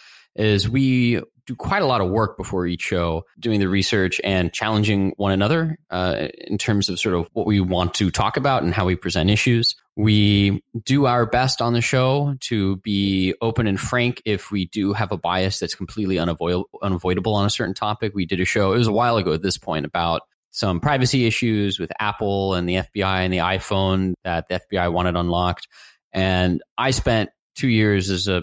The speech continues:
pri-, like, a privacy ad-, advocate, uh, for a group that was working against mass surveillance after the Snowden leaks. There's no way I can be unbiased about that topic. So I had to, I had to mention that up front. So I think that's part of it. I,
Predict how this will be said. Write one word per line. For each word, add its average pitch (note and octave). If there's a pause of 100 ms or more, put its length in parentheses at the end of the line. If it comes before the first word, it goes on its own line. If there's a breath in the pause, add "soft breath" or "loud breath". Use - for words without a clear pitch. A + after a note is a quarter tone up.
pri-, G#2+
like, G2
a F#2
privacy F#2
ad-, E2+
advocate, F2 (260)
uh, D2+
for E2+
a F#2
group F#2
that F2
was E2+
working F#2+
against E2
mass F2
surveillance E2
after E2+
the E2
Snowden A2+
leaks. E2
There's D#3
no D3
way A2+
I F2+
can F#2
be E2+
unbiased E2
about D2+
that D2
topic. -
So E2+
I E2
had F#2
to, E2 (380)
I F2
had F#2
to F#2
mention F2+
that D2+
up D2
front. E2+
So F2 (380 loud breath)
I B2
think D3
that's B2+
part C#3
of G#2
it. G2
I, C#3+